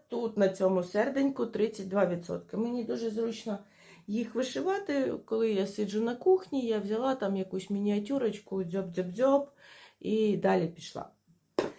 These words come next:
Так що отак. Е, швидко зараз не скажу, скажу пізніше, скільки там залишилось, е, у хрестиках. Далі в мене виходить, що ця шишка.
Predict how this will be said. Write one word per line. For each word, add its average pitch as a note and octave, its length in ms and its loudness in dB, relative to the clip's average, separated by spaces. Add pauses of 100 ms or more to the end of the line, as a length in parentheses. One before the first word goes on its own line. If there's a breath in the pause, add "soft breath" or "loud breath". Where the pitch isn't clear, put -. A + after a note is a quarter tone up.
(280 loud breath)
Так G3+ 200 2
що G#3 480 0 (240)
отак. - 600 -2
Е, D#3+ 520 0
швидко A3+ 440 -4
зараз G3+ 360 0
не G3+ 100 -2
скажу, A#3+ 380 -4
скажу G#3+ 360 -2
пізніше, A3 600 -2
скільки G#3 340 -6
там G3+ 260 0
залишилось, F3 800 -4
е, D#3 240 0
у D3+ 280 -2
хрестиках. - 640 -8 (1000 loud breath)
Далі G#3+ 600 6
в A#3 80 0
мене G3+ 460 4
виходить, G3 760 2
що D#3 200 -2
ця F3 400 4
шишка. D#3+ 680 -2